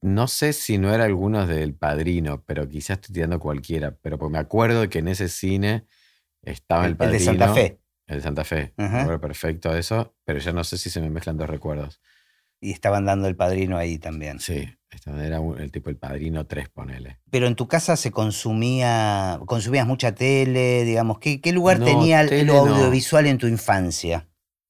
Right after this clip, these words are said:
Speaker 1: Tele no, tele no, no veía yo casi. Mi hermano era fanático, se veía todas las publicidades. Yo no, yo más te diría que en la secundaria me empecé a copar, eh, pues entonces, porque me decís infancia y la secundaria para mí no es infancia.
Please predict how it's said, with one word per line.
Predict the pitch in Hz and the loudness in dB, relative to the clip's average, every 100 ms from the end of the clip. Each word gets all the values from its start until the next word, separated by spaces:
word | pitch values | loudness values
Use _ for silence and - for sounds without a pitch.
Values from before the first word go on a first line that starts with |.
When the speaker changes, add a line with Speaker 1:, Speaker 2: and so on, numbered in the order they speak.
| _ _ | _ _
Speaker 1:
Tele | 95 120 123 104 90 85 82 | 0 2 2 2 2 2 0
no, | 85 85 80 71 | 0 -2 -2 -6
tele | - 95 110 92 | -4 -2 -2 -2
no, | 92 87 | -2 -2
no | 87 | -2
veía | 87 87 90 67 67 | -2 -2 -2 -4 -10
yo | - 67 | -12 -12
casi. | 73 69 - 71 | -12 -12 -10 -8
Mi | 69 | -8
hermano | 73 82 92 | -6 -4 -4
era | 82 | -6
fanático, | 69 71 73 78 82 71 | -10 -8 -8 -6 -6 -8
se | - | -8
veía | 73 67 | -10 -8
todas | 76 - | -10 -10
las | |
publicidades. | 73 69 - 76 82 90 - _ _ _ _ _ _ _ | -14 -14 -10 -6 -6 -6 -10 _ _ _ _ _ _ _
Yo | - 95 | -4 -2
no, | 82 - _ _ | -2 -4 _ _
yo | - 107 123 120 - | 0 0 0 -6 -6
más | 87 101 - | -2 -2 0
te | 87 | -2
diría | 85 98 | 2 0
que | 95 | 0
en | 80 | -2
la | 73 | -4
secundaria | - 69 71 76 87 82 76 | -6 -8 -6 -2 0 0 -4
me | 73 | -6
empecé | 67 - 76 | -10 -10 -10
a | |
copar, | 71 69 73 71 73 | -8 -8 -6 -6 -6
eh, | 73 71 71 71 _ _ _ | -10 -10 -14 -16 _ _ _
pues | _ _ - | _ _ -6
entonces, | 95 | -4
porque | 85 80 | -2 -2
me | 76 | -2
decís | 71 101 98 | -4 -6 -4
infancia | 80 - 90 104 92 | -4 -2 -2 -2 -4
y | 71 69 67 | -6 -10 -14
la | 65 | -12
secundaria | 65 67 73 76 | -12 -10 -8 -8
para | 71 | -8
mí | 71 | -8
no | 73 | -10
es | 71 | -10
infancia. | 67 82 73 69 | -8 -8 -6 -10